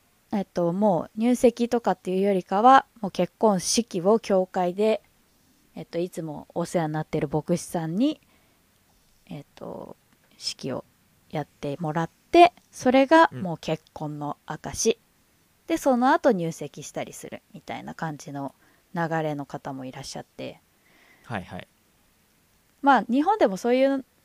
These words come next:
Speaker 1: パターンはいろいろあると思うんですけど、一般的には入籍することがなんか結婚みたいな。
Speaker 2: うん、
Speaker 1: 結婚記念日とかもね、
Speaker 2: そうですよね。
Speaker 1: 入籍日が結婚記念日とかっていうけど、
Speaker 2: うん。
Speaker 1: 韓国だと逆に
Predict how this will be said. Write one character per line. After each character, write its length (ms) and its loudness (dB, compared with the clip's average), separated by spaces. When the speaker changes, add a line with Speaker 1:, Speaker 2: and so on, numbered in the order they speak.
Speaker 1:
パ 120 -2
タ 140 6
ー 100 6
ン 40 -4
は 100 -6
い 60 -8
ろ 140 0
い 20 0
ろ 120 -2
あ 60 -2
る 60 -10
と 140 -16
思 100 -14
う 40 -14
ん 20 -16
で 60 -18
す 100 -20
け 120 -16
ど、 80 -14
一 200 -10
般 160 4
的 280 -4
に 100 -6
は 180 2
入 160 -2
籍 440 -2
す 180 -10
る 200 -4
こ 140 -4
と 140 0
が 160 6
な 100 -6
ん 20 -20
か 140 -20
結 260 -8
婚 220 -8
み 100 -14
た 160 -14
い 100 -14
な。 140 -14
Speaker 2:
う 60 -10
ん、 340 -10
Speaker 1:
結 220 6
婚 140 10
記 160 4
念 200 8
日 140 6
と 120 2
か 140 2
も 120 -4
ね、 300 -2
Speaker 2:
そ 80 -2
う 40 4
で 80 6
す 100 0
よ 60 6
ね。 60 -4
Speaker 1:
入 120 0
籍 20 -
日 180 2
が 160 6
結 260 -10
婚 160 -4
記 140 -6
念 180 -6
日 160 2
と 140 -10
か 140 -10
っ 40 -14
て 180 -16
い 120 -10
う 60 -12
け 200 -12
ど、 120 -10
Speaker 2:
う 20 -12
ん。 40 -14
Speaker 1:
韓 220 6
国 260 0
だ 140 2
と 120 -2
逆 360 2
に 280 -2